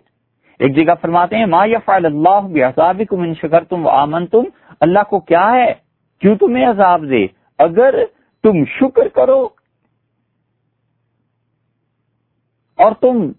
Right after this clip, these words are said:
ایمان لے آؤ تو ہم کیوں عذاب دیں؟ اور دوسری طرف فرماتے ہیں کہ یضل مَن یشاء، جس کو چاہتا ہے گمراہی پر چھوڑ دیتا ہے۔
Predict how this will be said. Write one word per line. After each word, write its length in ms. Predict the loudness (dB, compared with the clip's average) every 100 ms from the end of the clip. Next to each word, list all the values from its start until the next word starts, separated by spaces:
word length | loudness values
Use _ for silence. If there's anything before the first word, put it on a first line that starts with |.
| _
ایمان 440 | 0 2 2 2
لے 120 | 2
آؤ 160 | 2 2
تو 220 | -2 -2
ہم 80 | -2
کیوں 200 | 0 0
عذاب 440 | 0 2 0 0
دیں؟ 100 | -8 -14 _ _ _ _ _ _ _ _ _ _ _ _ _
اور 140 | -2
دوسری 300 | 2 2 0
طرف 200 | -2 -2
فرماتے 400 | -2 0 0 0
ہیں 100 | -2
کہ 100 | 0
یضل 500 | 0 0 0 0 0
مَن 240 | 0 -2 -2
یشاء، 520 | -4 0 2 2 0
جس 280 | -2 -4 -2
کو 160 | 0 0
چاہتا 460 | 0 0 0 0
ہے 80 | 0
گمراہی 460 | -2 -2 0 0 -4
پر 140 | -10
چھوڑ 340 | -10 -4 -4
دیتا 300 | -2 -6
ہے۔ 40 | -6